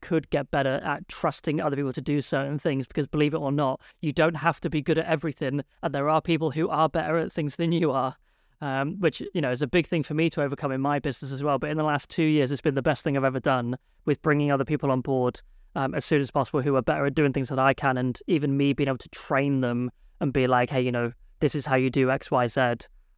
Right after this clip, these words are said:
and then let them get on with it. But anyway, this is, th-, this isn't about how I run Osteo Hustle, <laughs> but, um, you know, however,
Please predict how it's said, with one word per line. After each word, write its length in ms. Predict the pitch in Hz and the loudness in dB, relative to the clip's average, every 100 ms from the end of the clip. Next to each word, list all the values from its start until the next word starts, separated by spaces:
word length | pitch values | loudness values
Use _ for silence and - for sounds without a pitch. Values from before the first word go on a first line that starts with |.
| _ - | _ -4
and 140 | 131 | 0
then 240 | 127 123 165 | 0 0 2
let 200 | 160 143 | 2 2
them 100 | 127 | 0
get 160 | 127 | 2
on 140 | 131 127 | 2 0
with 120 | 117 | 0
it. 200 | 117 - _ _ _ _ _ _ - | -4 -6 _ _ _ _ _ _ -4
But 240 | 147 135 | -2 0
anyway, 280 | 143 123 120 | 0 0 0
this 180 | 139 160 | 0 -2
is, 100 | - | -4
th-, 200 | - - _ | -6 -8 _
this 160 | - 151 | -2 0
isn't 180 | 135 127 | -2 0
about 300 | 123 123 - | 0 0 0
how 200 | 139 127 | 0 2
I 100 | 123 | 0
run 160 | 123 | -2
Osteo 260 | 120 - 143 | -4 -6 -8
Hustle, 400 | - 151 - 196 | -8 -10 -6 -6
<laughs> 60 | - | -2
but, 160 | 160 | -2
um, 220 | 151 147 - _ _ _ _ _ _ _ _ _ _ _ _ - | 0 -2 -4 _ _ _ _ _ _ _ _ _ _ _ _ -2
you 60 | |
know, 120 | 160 156 | -2 -2
however, 680 | - 165 185 - 123 147 | 0 4 4 2 0 0